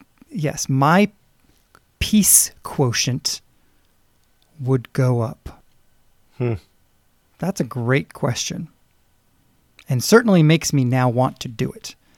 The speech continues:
Speaker 1: That's the,
Speaker 2: <laughs>
Speaker 1: and by the way, that is the power of a great question, right? A great question inspires hope. And hope is a belief that the future can be better than the present.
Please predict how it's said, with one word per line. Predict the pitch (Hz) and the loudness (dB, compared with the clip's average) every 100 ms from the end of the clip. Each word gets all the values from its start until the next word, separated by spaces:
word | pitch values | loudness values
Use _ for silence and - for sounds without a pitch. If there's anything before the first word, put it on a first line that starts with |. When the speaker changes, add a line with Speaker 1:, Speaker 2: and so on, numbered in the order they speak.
| _ _ - | _ _ 2
Speaker 1:
That's | 185 254 156 170 | 4 6 6 6
the, | - - - | 4 4 2
Speaker 2:
<laughs> | - | 4
Speaker 1:
and | 196 170 _ _ _ | 2 2 _ _ _
by | 196 185 147 220 | -14 -6 6 8
the | 247 | 10
way, | 220 | 8
that | 156 208 240 | 8 6 6
is | 247 | 6
the | 202 | 4
power | 220 208 202 | 4 6 6
of | 190 | 6
a | |
great | 185 190 | 6 2
question, | - 180 - - 139 | 4 2 2 -6 -2
right? | 135 185 - _ _ _ _ _ _ _ - | 2 2 0 _ _ _ _ _ _ _ -6
A | |
great | 147 143 202 226 | -4 2 2 2
question | - 196 180 - 151 139 127 _ _ _ _ _ _ - _ _ _ _ _ _ _ | 0 2 2 2 2 4 0 _ _ _ _ _ _ -20 _ _ _ _ _ _ _
inspires | 185 190 - - - 139 139 156 151 131 135 | -8 -4 -2 -2 -2 -2 2 4 4 2 -2
hope. | - 123 120 - - _ _ _ _ _ _ _ _ _ - | -8 -6 -6 -8 -16 _ _ _ _ _ _ _ _ _ -10
And | 135 | -8
hope | 113 165 185 | -2 -2 0
is | 160 | -2
a | 151 | 0
belief | 131 131 135 - | 0 0 0 -2
that | 131 | -6
the | 135 | -6
future | - 127 139 | -6 -4 -4
can | 143 | -4
be | 120 | -4
better | 120 117 113 | -2 -2 -2
than | 110 | -4
the | 110 | -6
present. | - 127 - - | -8 -10 -16 -20